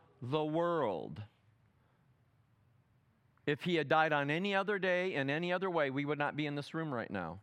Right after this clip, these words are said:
There would not be an L C F. There would not be a King's Church. There would not be an Indian Creek. There would not be a Liberty University.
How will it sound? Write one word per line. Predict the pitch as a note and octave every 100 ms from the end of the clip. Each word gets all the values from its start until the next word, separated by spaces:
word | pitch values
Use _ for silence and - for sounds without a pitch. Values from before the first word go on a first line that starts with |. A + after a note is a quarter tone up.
| _ _ _ _ _ _ _ _ _ _ _ _ _ _ _ _ _ _ _ _ -
There | D3
would | D3 D3+
not | E3 D3+
be | D#3+
an | D3
L | D3
C | - D#3 D3+
F. | C#3 - - - _ _ _ _ _ _ _ _ _ _ _ _ _ _ _ _ _ _ _ _ _ _ - - -
There | E3
would | D#3+
not | D#3 D#3+
be | D3+
a | C#3+
King's | - D3 C3
Church. | - D#3+ A2 - - - _ _ _ _ _ _ _ _ _ _ _ -
There | C#3
would | D3
not | D#3+
be | D3 D#3+
an | D#3
Indian | D#3 D3+ C#3
Creek. | - D3 D#2+ - - _ _ _ _ _ _ _ _ _ _ _ _ _ _ _ - -
There | -
would | D3 D3+
not | E3 E3+
be | D#3+
a |
Liberty | D3 D#3+ F3 E3
University. | E3 E3 D#3+ D#3+ F3 - A2 A#1